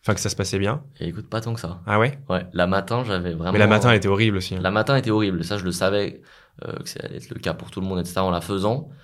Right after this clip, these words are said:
Speaker 2: Mais mine de rien, euh, j'étais pas tout à fait satisfait de ce que j'avais produit. J'avais gratté,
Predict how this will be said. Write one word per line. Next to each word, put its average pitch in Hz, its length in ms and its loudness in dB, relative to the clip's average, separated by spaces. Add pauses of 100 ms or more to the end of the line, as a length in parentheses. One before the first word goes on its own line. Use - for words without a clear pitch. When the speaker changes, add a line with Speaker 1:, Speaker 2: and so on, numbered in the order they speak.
(300)
Speaker 2:
Mais 90 140 -2
mine 113 240 2
de 113 80 2
rien, 120 540 2
euh, 92 440 0
j'étais 90 240 -4
pas 131 400 0 (160)
tout - 180 -14
à 117 80 2
fait 117 120 -6
satisfait 113 340 -4
de 110 60 -8
ce - 40 -10
que - 80 -10
j'avais 90 160 -2
produit. 98 440 -4 (320)
J'avais 104 180 -2
gratté, 104 420 0